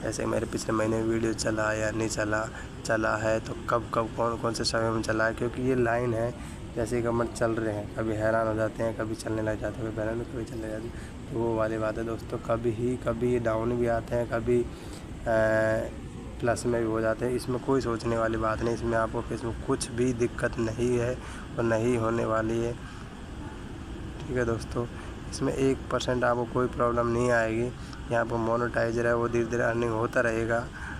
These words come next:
दोस्तों। एड्स और रील से देखो, मैंने आपने, उम, पिछली बार भी बताया, ये टोटल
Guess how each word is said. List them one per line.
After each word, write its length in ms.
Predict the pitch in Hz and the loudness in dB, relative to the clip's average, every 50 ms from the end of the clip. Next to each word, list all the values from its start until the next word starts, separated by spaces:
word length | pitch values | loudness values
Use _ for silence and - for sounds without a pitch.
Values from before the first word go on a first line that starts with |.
| - - - | -10 -10 -8
दोस्तों। 260 | - 120 110 - 131 127 | -8 -8 -4 0 2 4
एड्स 300 | 120 117 120 113 117 123 | 4 4 4 2 2 0
और 100 | 117 113 | 0 2
रील 200 | 113 120 120 117 | 2 2 2 2
से 140 | - 120 | 0 -2
देखो, 260 | 117 117 117 110 123 113 | 0 0 0 0 0 0
मैंने 220 | 117 117 113 113 | 2 2 2 2
आपने, 300 | 113 113 113 113 117 120 | 2 2 2 2 2 2
उम, 440 | 117 117 - - 123 117 117 117 113 - | 0 -2 -4 -4 -2 0 0 0 -2 -4
पिछली 240 | - 120 - 113 120 | -6 -6 -2 0 2
बार 180 | 117 117 117 117 | 2 2 2 2
भी 60 | 117 | 2
बताया, 440 | 113 113 113 117 - 123 113 117 127 156 - - - - - - - - - - - - - 117 | 0 0 -2 0 0 0 0 0 0 -2 -6 -8 -10 -10 -10 -10 -10 -10 -12 -12 -12 -8 -2 0
ये 560 | 117 117 117 117 117 120 120 120 120 123 - - - - - - - - - - - | 2 4 4 4 4 4 4 4 2 0 -2 -6 -10 -10 -10 -10 -10 -10 -12 -8 -2
टोटल 380 | - 123 120 113 - 135 120 | 0 0 0 0 2 0 2